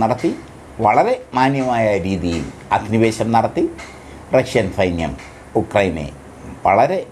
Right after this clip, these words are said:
മനോഹരമായി കൈക്കുള്ളിൽ ഒതുക്കി. ഇതാണ് യുദ്ധം. ഇങ്ങനെയാകണം യുദ്ധം.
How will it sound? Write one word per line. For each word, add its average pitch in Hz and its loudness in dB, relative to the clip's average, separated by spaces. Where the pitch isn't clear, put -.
മനോഹരമായി 120 2
കൈക്കുള്ളിൽ 90 0
ഒതുക്കി. 76 -4
ഇതാണ് 139 2
യുദ്ധം. 82 -6
ഇങ്ങനെയാകണം 107 4
യുദ്ധം. 80 -4